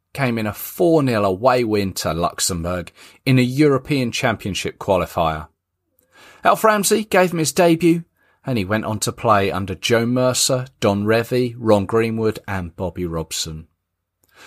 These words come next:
Now, I mentioned Tottenham, but the club he spent his longest period of time at was Liverpool, where he played four hundred and seventy times between nineteen sixty-seven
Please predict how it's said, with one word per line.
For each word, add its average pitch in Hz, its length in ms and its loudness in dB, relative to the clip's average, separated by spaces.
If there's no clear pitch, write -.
Now, 170 140 6
I - 20 6
mentioned 180 400 2
Tottenham, 151 480 2
but 135 100 -2
the 123 80 0
club 139 300 2
he 131 80 -2
spent 127 280 0
his 107 160 -4
longest 143 540 0
period 110 300 0
of 98 120 -8
time 110 320 -2
at 110 200 -2
was 107 280 -4
Liverpool, 85 680 -4
where 127 100 2
he 127 100 2
played 147 220 2
four 160 320 2
hundred 135 300 -2
and 123 100 -4
seventy 139 420 2
times 101 520 -2
between 104 420 -2
nineteen 127 440 -2
sixty-seven 98 840 -2